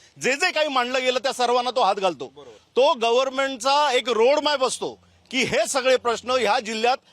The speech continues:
कशा पद्धतीने सोडवले जातील, रिसोर्सेस काय आहे. मागचा आराखडा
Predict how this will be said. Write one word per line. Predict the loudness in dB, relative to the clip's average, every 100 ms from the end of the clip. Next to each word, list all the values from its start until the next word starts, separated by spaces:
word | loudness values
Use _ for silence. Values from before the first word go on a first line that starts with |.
| _
कशा | -4 -2 0
पद्धतीने | 0 0 -2 0 -2
सोडवले | 2 2 2 2
जातील, | 0 -2 -12 _ _ -20 -20 _
रिसोर्सेस | -6 0 0 0 -2 -6
काय | 0 2 2
आहे. | -2 -6 -12 _ -10
मागचा | -4 -2 0
आराखडा | 0 0 0 2 2 2 0